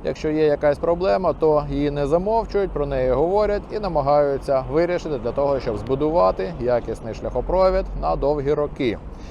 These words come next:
І наразі на цьому погані новини в мене завершуються і розпочинаються лише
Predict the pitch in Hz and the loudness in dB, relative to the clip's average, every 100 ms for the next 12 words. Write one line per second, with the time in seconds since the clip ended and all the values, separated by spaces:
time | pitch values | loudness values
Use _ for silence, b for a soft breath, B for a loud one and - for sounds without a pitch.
0 | B 185 202 180 156 160 151 180 165 143 | B 0 4 4 4 0 2 4 4 4
1 | 143 135 135 127 135 139 127 120 123 123 | 2 2 2 0 2 2 0 -2 -2 -2
2 | 120 117 - - 107 117 120 120 170 196 | -4 -6 -12 -6 0 2 2 2 -2 -2
3 | - 220 B B B - 226 - 131 139 | -2 -2 B B B -4 -2 -2 -4 0
4 | 156 160 160 127 123 - 143 | 0 0 -2 -4 -4 0 -2